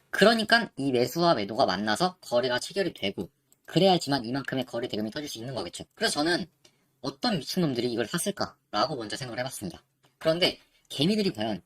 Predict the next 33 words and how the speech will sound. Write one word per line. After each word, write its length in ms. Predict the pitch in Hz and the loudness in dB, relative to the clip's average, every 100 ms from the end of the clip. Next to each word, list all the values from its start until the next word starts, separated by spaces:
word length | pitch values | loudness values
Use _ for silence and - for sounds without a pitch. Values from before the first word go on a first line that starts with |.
| _ - | _ -6
이만큼의 440 | 190 202 - 185 | -4 -2 -2 -2
거래 260 | - 123 135 | 0 -2 -2
대금을 300 | 104 120 95 | -2 -4 -2
만들어낼 400 | 95 117 147 127 | -4 -2 -2 -2
수 100 | 98 | -6
있을까요? 420 | - - 101 147 _ | -6 -2 -2 -4 _
없겠죠, 400 | 110 - 185 - | -4 -2 -4 -4
당연히. 420 | 98 90 98 160 - | -4 -4 -4 -6 -4
그런데 480 | 190 208 226 - _ | -2 2 2 2 _
세력들이 420 | - 214 - 202 | -2 -2 0 -4
미치지 280 | 143 127 - | -2 -2 0
않고서야 500 | 110 127 131 165 - _ _ | 0 0 4 4 2 _ _
이 120 | 151 | -2
망한 320 | 135 165 208 208 | 2 4 2 0
코인을 340 | 143 156 - _ | -2 -4 -4 _
왜 140 | 120 | -6
샀을까요? 420 | 151 180 - 165 - | -6 -8 -8 -8 -8
저는 240 | - 190 175 | 2 2 4
그래서 420 | 131 151 151 - _ - - | 2 4 2 0 _ -16 -6
이 60 | |
상장 280 | - 202 220 | -4 -2 -2
폐지된 360 | 202 185 180 113 | 0 2 2 0
이후에 600 | 165 185 135 110 - - - - | -2 0 0 0 0 -4 -10 -16
스트라이크의 680 | - - - 214 - 180 170 | -14 -4 -2 -2 0 2 2
지갑, 380 | - - 175 - _ _ 113 | 0 0 -2 -4 _ _ -4
이 60 | |
재단과 400 | - 127 165 165 | 2 4 6 4
프로젝트의 540 | - 185 165 - 151 - - _ | 0 -4 -2 2 0 0 -16 _
지갑을 380 | - - 180 | 0 2 2
먼저 180 | 135 104 | 2 -2
한번 140 | 113 101 | -4 -2
확인을 240 | 151 139 | -2 -2
해봤어요. 320 | 147 - 85 | -4 -6 -10